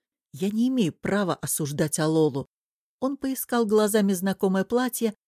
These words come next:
но Сирра по особым поручениям опять куда-то исчезла. В эту ночь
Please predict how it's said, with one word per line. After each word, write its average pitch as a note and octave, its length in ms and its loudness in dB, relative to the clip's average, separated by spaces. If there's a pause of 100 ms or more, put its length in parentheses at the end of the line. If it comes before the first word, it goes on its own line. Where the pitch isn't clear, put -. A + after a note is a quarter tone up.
(240)
но G#3 160 2
Сирра D4 420 -4
по A3+ 180 -2
особым G3 400 0
поручениям G#3+ 680 2
опять C#4+ 400 -6
куда-то F3+ 420 0
исчезла. D3+ 640 -4 (840)
В D3 120 -4
эту E3 240 2
ночь F3 280 -4